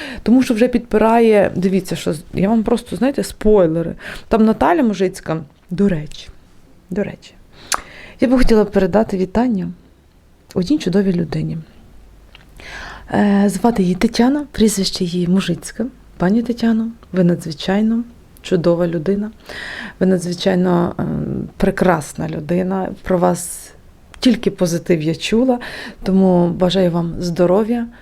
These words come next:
терпіння і залишатися такою позитивною, як ви є. Все, вітанечко вам зі Львова. Е, що я вам ще розкажу? От воно тут лежить. Ага, не то, <laughs> згадала. Пробачте, в мене в голові зараз сто мільйонів думки-, думків,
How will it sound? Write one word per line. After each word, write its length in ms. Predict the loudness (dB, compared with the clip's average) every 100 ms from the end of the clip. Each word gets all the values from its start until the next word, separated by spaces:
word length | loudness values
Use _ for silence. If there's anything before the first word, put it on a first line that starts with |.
| -20 -6
терпіння 840 | -4 -4 -6 -2 2 2 2 -2 -6 -14 -6
і 60 |
залишатися 720 | -2 0 0 0 0 -2 -4 -8
такою 320 | -6 -2 -2
позитивною, 520 | -2 -4 -2 -2 -2
як 180 | -4 -6
ви 80 | -8
є. 280 | -6 -6 -8 -12 -14
Все, 240 | -2 -2 -2 -2
вітанечко 640 | -2 2 4 4 2 0
вам 180 | 2 2
зі 160 | 2 2
Львова. 280 | 2 0 -4 -8 -10 -10 -12 -14 -14 0
Е, 400 | 4 6 6 4
що 320 | 2 2 4
я 220 | 6 6 6
вам 220 | 4 2
ще 260 | 0 -2
розкажу? 480 | -2 -4 -4 -4 -2 0
От 180 | 0
воно 220 | 2 0 2
тут 160 | -2
лежить. 440 | -2 0 -2 -2 -8 0
Ага, 240 | 2 2 0
не 120 | -2 2
то, 180 | 0 0 0
<laughs> 100 | 0
згадала. 800 | 2 2 2 0 -4 -4 -6 -10 -12 -14 -4
Пробачте, 580 | -2 -2 -4 -10 -8
в 60 | -4
мене 300 | -2 0 -2
в 80 | -2
голові 280 | -4 -4 -4
зараз 440 | -4 -4 -6 -10
сто 200 | -8 -2
мільйонів 320 | 2 2 2
думки-, 320 | 2 -2 -2 -4
думків, 520 | 2 4 4 0 -10